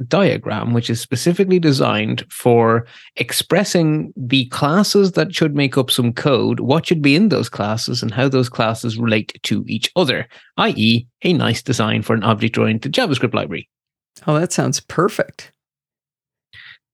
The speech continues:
Speaker 1: And because it's standardsy compliant and stuff, it's actually a really useful skill to be able to read U M L diagrams, because if you poke around the open source internet long enough and you start reading people's documentation, you'll start to recognize that the diagrams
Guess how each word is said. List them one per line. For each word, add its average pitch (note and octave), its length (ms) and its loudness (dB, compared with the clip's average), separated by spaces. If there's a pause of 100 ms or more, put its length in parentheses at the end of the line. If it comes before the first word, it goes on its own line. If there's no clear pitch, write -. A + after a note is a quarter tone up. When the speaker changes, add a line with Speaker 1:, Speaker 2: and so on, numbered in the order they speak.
(380)
Speaker 1:
And A3 160 4
because F#3 460 0
it's A3+ 180 0
standardsy D3 480 0
compliant A2+ 480 2
and B2 80 2
stuff, E3 220 2
it's F#3+ 100 2
actually G#3 220 2
a F#3 100 2
really E3+ 140 0
useful B2 340 2
skill B2 340 2
to A#2 80 -6
be A#2+ 80 2
able A#2 120 4
to A#2 40 0
read A#2 160 4
U A#2 120 6
M A2+ 100 4
L A2+ 160 4
diagrams, A2 580 -2
because - 540 -8
if C#3 160 -2
you C3+ 100 2
poke B3 360 -4
around G3 260 4
the E3 100 4
open E3+ 220 0
source C#3 240 2
internet D#3 360 0
long A2+ 200 0
enough A#2+ 340 0
and A2 120 -2
you A2 60 -4
start C#3 220 0
reading C3+ 280 2
people's B2+ 320 0
documentation, D3+ 840 0
you'll D#3+ 240 2
start B3 300 2
to A3 100 4
recognize F3 760 0
that C3+ 120 -4
the D3 60 4
diagrams C#3+ 880 2